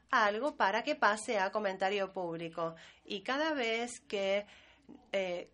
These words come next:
nos cambiamos los calcetines, si se quiere, no queremos tener que informar a la Junta.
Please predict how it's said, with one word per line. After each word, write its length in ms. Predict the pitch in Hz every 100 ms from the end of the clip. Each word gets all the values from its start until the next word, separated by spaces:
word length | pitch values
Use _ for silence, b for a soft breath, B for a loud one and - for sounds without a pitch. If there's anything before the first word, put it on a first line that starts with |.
| _
nos 220 | 190 190 170
cambiamos 540 | 208 202 226 233 226 - 185
los 140 | 180
calcetines, 880 | 190 175 202 196 294 202 196 202 214 -
si 120 | 185
se 180 | 208 214
quiere, 320 | 208 190 202
no 100 | 302
queremos 300 | 330 392 294
tener 240 | 202 180
que 80 | 190
informar 600 | 185 190 185 185 180 185 -
a 120 | 180
la 160 | 175
Junta. 760 | 175 - 196 175 165 165 165